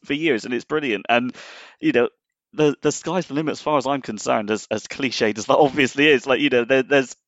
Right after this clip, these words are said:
a lot more to come from him, you'd like to think, and obviously, you know, exciting times that he's come from the academy as well. Speaking of the academy, Jephcott gets the winner, makes such a difference from this time last year where we were dominating games,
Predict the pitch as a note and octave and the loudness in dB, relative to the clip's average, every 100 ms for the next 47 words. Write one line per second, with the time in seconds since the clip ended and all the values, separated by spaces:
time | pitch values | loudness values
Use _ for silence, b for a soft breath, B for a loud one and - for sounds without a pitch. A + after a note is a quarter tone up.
0 | _ C#3 C3+ E3+ - C#3 D3+ - C3 D3 | _ -2 2 0 0 0 -2 -2 -4 0
1 | C#3 C3+ - - - D#3+ F#3 C3 G#2 G2+ | 0 -2 -12 -20 2 2 2 0 0 0
2 | G#2+ A2 G2 - - F2+ A2+ - A#2 A2 | -4 -2 -2 -4 -6 -6 -6 -4 0 2
3 | A2+ - B B B B B2 G#2 A2+ A2+ | 0 -8 B B B B -10 -8 -8 -4
4 | A2 A2+ A2 C3+ - B B B B C#3 | -4 -2 -4 -6 -8 B B B B -6
5 | - D3 C#3+ D3 D#3 D3 D3+ D3 - D3+ | -4 -2 -2 -4 -4 -4 -2 -4 -4 -6
6 | D#3+ D3+ E3 D#3+ D#3+ D#3+ E3 F3+ A2+ - | -6 -6 -4 -6 -4 -6 -2 0 0 -4
7 | b b - - B3 - G3 - C#3 - | b b -20 -8 -6 -2 -2 2 2 2
8 | B2 C3 E3 G3 - _ _ _ C#3 - | 2 2 0 0 -4 _ _ _ -12 0
9 | E3 - D#3 - D3 - C3+ D3 E3+ D3+ | 0 2 -2 2 0 0 0 2 2 0
10 | - - - F#3+ - D3 D3 - C3 - | -2 -4 -2 -2 -2 -2 0 -2 -6 -6
11 | C3 A#2+ - B2+ B2 A#2+ A2 - C3+ D3+ | -2 -2 0 -2 0 0 0 -2 0 2
12 | C3+ B2 A#2+ A#2 A2+ C#3+ C#3 B2+ B2 B2+ | 2 0 0 0 0 0 2 2 0 -2
13 | B2+ B2 B2 B2 B2 - | 2 2 2 -2 -6 -8